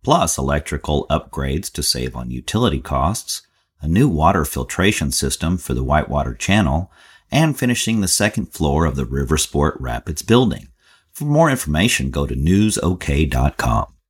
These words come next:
The deadline is October thirty-one to request an absentee ballot to vote by mail in the November sixth special election runoff for the Oklahoma City Council seat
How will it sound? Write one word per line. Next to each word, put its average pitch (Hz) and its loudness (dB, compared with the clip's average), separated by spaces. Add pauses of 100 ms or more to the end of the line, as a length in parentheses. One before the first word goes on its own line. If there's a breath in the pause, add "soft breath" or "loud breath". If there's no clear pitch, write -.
(140)
The 82 -6
deadline 87 -2
is 90 -4
October 107 -2
thirty-one 107 2
to 71 -4
request 80 -2
an 71 -4
absentee 90 -2
ballot 71 -4
to 80 -2
vote 73 -2
by 73 -2
mail 85 2
in 73 -2
the 73 0
November 73 -2
sixth - -4
special - -2
election 82 0
runoff 60 -4
for 101 0
the 101 0
Oklahoma 95 0
City 82 -2
Council 78 -4
seat 64 -4